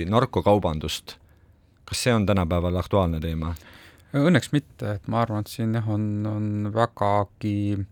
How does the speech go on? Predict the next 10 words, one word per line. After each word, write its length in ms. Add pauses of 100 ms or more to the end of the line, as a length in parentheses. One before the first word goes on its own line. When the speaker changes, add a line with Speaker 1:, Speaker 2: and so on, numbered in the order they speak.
(360)
Speaker 2:
hea 240 (120)
näide 460 (100)
sellisest 480
kriminaalpolitsei 1300 (180)
eduloost, 800
et 80
mida 200
on 80
siin 120
keskkriminaalpolitsei 1120